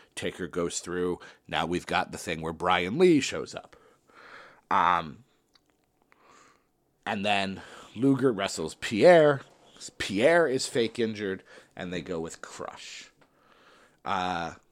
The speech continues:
I'm not sure why that happened, besides maybe that Yoko was with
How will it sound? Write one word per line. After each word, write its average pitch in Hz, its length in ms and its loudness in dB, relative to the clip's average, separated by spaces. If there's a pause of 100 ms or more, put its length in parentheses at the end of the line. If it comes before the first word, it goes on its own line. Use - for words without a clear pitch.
(420)
I'm 78 140 -12
not 135 260 -4
sure 113 220 -4
why 98 320 -4
that 95 260 -4
happened, 127 380 -2 (840)
besides 87 420 -6
maybe 92 280 -6
that 87 200 -6
Yoko 90 640 -6
was 82 300 -10
with - 400 -8